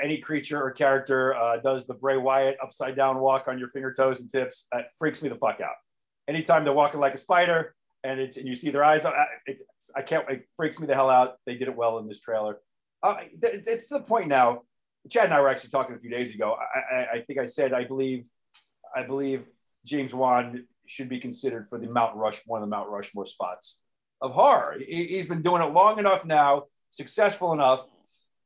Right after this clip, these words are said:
And like Chad said, it's not just like he scored with one. Oh my God, multiple different series. Um, he's just a master storyteller, and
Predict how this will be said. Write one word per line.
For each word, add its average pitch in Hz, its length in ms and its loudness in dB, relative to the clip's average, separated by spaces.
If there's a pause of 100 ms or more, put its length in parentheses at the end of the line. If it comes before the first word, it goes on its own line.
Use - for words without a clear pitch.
(460)
And 139 100 -6
like 156 140 -4
Chad 165 180 -10
said, 156 220 -2
it's 151 120 -10
not 190 160 -2
just 156 200 -8
like 127 160 -2
he 127 60 -8
scored 135 400 -4
with 107 120 -12
one. 107 380 -2 (600)
Oh 208 80 -4
my 123 140 -2
God, 117 340 0
multiple 147 800 2
different 104 300 -8
series. 87 600 -10
Um, 120 400 0 (760)
he's 226 240 -10
just - 180 -14
a 254 60 -2
master 143 560 -2
storyteller, 151 720 2
and 135 320 -4